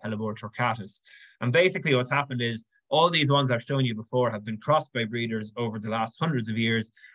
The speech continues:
And what you buy in a garden centre now as a hellebore tends to be what they sell as Hellebore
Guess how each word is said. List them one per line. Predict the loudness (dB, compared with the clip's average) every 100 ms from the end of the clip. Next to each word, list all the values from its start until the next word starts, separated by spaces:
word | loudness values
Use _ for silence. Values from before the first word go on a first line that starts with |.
| -4
And | 0 0 2
what | 0
you | 2
buy | 2 4
in | 2
a |
garden | 2 2 2
centre | -2 -4 -2
now | 0 0
as | -2
a | -4
hellebore | -4 -6 -6 -6 -6
tends | -4 -4 -4 -2
to |
be | 2 2 2 -4 -20 -12
what | -6
they | -4
sell | -2 -2 -2
as | -2
Hellebore | 0 0 2 -2